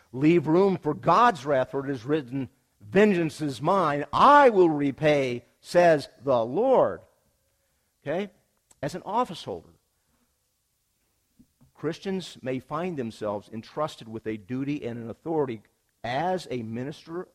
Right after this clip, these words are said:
of God, a revenger to execute wrath upon him that does evil. Finally, in another context, if none of us are to resist evil, then church leaders could not protect their flocks from evil within.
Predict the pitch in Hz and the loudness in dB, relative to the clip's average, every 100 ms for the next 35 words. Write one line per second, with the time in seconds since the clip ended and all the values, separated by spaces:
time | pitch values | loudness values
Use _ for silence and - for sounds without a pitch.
0 | _ _ _ _ _ _ 139 156 113 85 | _ _ _ _ _ _ -8 -6 -6 -8
1 | 73 90 - _ 135 117 117 104 135 151 | -8 -16 -20 _ -8 -6 -8 -4 -4 -4
2 | 180 - 120 120 - 135 139 107 101 110 | -8 -8 -8 -8 -8 -12 -8 -6 -6 -8
3 | - 120 120 101 95 98 110 95 92 90 | -10 -10 -10 -12 -12 -8 -10 -10 -16 -16
4 | 87 - 127 107 92 _ _ _ _ _ | -16 -12 -10 -10 -14 _ _ _ _ _
5 | _ _ _ _ _ _ _ - 208 269 | _ _ _ _ _ _ _ -6 0 2
6 | 151 143 - 143 135 147 208 - 120 107 | 0 -2 -6 -6 -2 0 -2 -2 -8 -8
7 | 110 107 - - _ _ - 151 143 _ | -8 -10 -10 -20 _ _ -4 -2 -2 _
8 | 139 143 240 277 151 143 - 139 - 143 | -8 -2 0 2 0 -2 -4 -4 -4 -6
9 | 131 127 110 156 - 131 135 123 110 - | -4 -6 -6 -8 -8 -6 -6 -6 -8 -12
10 | _ 113 143 139 - 220 - 131 110 107 | _ -8 -8 -8 -8 -8 -8 -10 -10 -10
11 | - _ - 185 123 120 98 - - 131 | -16 _ -6 -6 -4 -8 -10 -14 -20 -16
12 | - 107 - 104 101 _ 139 139 92 - | -10 -10 -10 -10 -12 _ -6 -4 -4 -8
13 | - - - _ _ - 127 107 113 110 | -18 -20 -20 _ _ -10 -10 -8 -10 -8
14 | 104 107 104 156 104 | -8 -8 -8 -8 -10